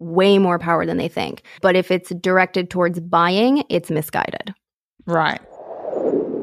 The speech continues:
Speaker 2: If you're loving all this free content and thinking, "How can I support the podcast?" Well, one way is to support our sponsors like this one.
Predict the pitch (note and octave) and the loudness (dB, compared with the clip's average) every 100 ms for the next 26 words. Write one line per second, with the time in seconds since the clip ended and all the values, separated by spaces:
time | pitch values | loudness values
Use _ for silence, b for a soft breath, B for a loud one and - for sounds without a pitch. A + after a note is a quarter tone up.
0 | - - - - - - _ C4 - G4+ | -10 -12 -16 -18 -20 -20 _ -16 -6 -2
1 | A4 D4+ D4 B3+ A#3 G3+ - - G3 - | 0 -2 -2 -2 0 -2 -6 -6 -6 -6
2 | F#3 F3+ F3 D3+ - G#3+ G3+ G#3 G3 G3 | -8 -6 -8 -8 -8 -6 -4 -6 -6 -8
3 | F3+ - D#4+ G#4 C#4 C#4 B3+ - - G#3+ | -10 -10 -10 -8 -4 -2 -4 -6 -8 -8
4 | - F3+ F#3+ E3+ E3+ - D3 - - _ | -8 -8 -8 -8 -14 -14 -18 -20 -20 _
5 | B3 D#4+ D#4+ _ - F#3 D4 G4 D4 C#4+ | -8 -8 -10 _ -12 -6 -6 -6 -8 -6
6 | A3+ - A#3 A#3 - F#3+ - F3+ F3 - | -8 -8 -8 -10 -8 -10 -10 -10 -10 -10
7 | E3 D#3+ - C#3+ D3+ _ - F3+ G3 - | -12 -12 -12 -12 -14 _ -16 -12 -12 -12
8 | E3+ - - - | -16 -14 -16 -18